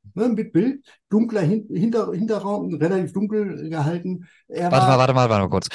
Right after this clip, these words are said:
Speaker 2: Reden wir hier von einem Bild oder von einem, ja, sozusagen bewegten
Speaker 1: Bild.
Speaker 2: Bild, wie zu sagen,
Speaker 1: Bild.
Speaker 2: eine
Speaker 1: Bild,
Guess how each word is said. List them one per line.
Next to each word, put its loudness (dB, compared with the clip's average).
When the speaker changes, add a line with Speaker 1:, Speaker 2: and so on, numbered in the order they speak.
Speaker 2:
Reden 4
wir 6
hier 4
von 2
einem 2
Bild 4
oder 4
von 0
einem, 4
ja, 4
sozusagen 2
bewegten 4
Speaker 1:
Bild. -4
Speaker 2:
Bild, 2
wie 2
zu -2
sagen, 6
Speaker 1:
Bild. 6
Speaker 2:
eine 2
Speaker 1:
Bild, -12